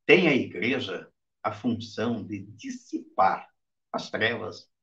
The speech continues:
e a luz de Cristo, espelhar a luz de Cristo. Os membros do corpo de Cristo são sal na terra. Dissipam as trevas mediante a pregação do evangelho,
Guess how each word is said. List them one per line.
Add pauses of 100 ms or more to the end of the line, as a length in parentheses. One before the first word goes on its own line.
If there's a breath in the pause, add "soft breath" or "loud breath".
e
a
luz (720)
de
Cristo,
espelhar
a
luz (280)
de
Cristo. (880)
Os
membros
do
corpo
de
Cristo
são (220)
sal (280)
na
terra. (1500)
Dissipam
as
trevas
mediante
a
pregação
do
evangelho,